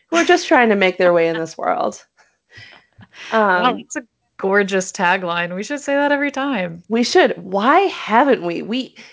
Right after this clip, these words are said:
Speaker 2: I
Speaker 1: we,
Speaker 2: don't know.
Speaker 1: okay, we've been doing this for damn near two years, and we don't have any intro music. We have no
Speaker 2: I know.
Speaker 1: tagline.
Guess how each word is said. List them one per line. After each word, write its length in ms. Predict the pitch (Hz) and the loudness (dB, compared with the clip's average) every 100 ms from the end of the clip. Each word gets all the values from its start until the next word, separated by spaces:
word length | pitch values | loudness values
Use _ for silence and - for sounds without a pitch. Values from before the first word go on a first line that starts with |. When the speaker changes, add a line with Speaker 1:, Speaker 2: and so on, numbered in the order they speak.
| _ | _
Speaker 2:
I 100 | 180 | -8
Speaker 1:
we, 40 | - | -4
Speaker 2:
don't 160 | 320 | -2
know. 80 | 202 | 0
Speaker 1:
okay, 360 | 185 185 175 - | 2 2 0 -2
we've 180 | 220 277 | -4 0
been 120 | 415 | 2
doing 220 | 285 254 | 2 2
this 140 | 240 - | 0 0
for 140 | 226 | 0
damn 320 | 180 175 202 | 2 2 2
near 200 | 180 180 | -2 -4
two 180 | 175 190 | -4 -6
years, 540 | 185 160 170 214 240 - 208 | -4 -4 -2 -4 -6 -8 0
and 320 | 196 185 175 | 2 0 -2
we 160 | 196 | -6
don't 360 | 170 165 170 190 | -4 -2 0 -2
have 180 | 226 262 | -4 -2
any 200 | 269 277 | -2 -2
intro 280 | 208 190 190 | -4 -4 -4
music. 420 | 180 175 185 180 | -4 -4 -4 -4
We 120 | 175 | -4
have 180 | 180 180 | -2 -2
no 160 | 185 180 | -2 -2
Speaker 2:
I 20 | |
know. 60 | 220 | 0
Speaker 1:
tagline. 760 | - 208 185 180 170 175 180 | 0 2 2 0 -2 -2 -4